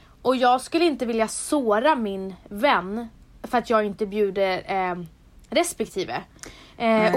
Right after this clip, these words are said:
Speaker 1: oavsett om jag inte känner personen eller inte, så sårar jag ju min kompis.
Speaker 2: Ja, fast jag, alltså, vet du vad? Jag tycker bara att folk får förstå lite grann att så här,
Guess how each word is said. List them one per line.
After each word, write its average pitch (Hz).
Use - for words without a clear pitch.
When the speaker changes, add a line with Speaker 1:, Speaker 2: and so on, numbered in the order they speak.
Speaker 1:
oavsett 240
om 240
jag 233
inte 220
känner 311
personen 196
eller 214
inte, 247
så 247
sårar 208
jag 202
ju 196
min 190
kompis. -
Speaker 2:
Ja, 175
fast 214
jag, 220
alltså, 202
vet 208
du 208
vad? 175
Jag 196
tycker 202
bara 175
att 165
folk 160
får 170
förstå 175
lite 175
grann 143
att 147
så 170
här, 139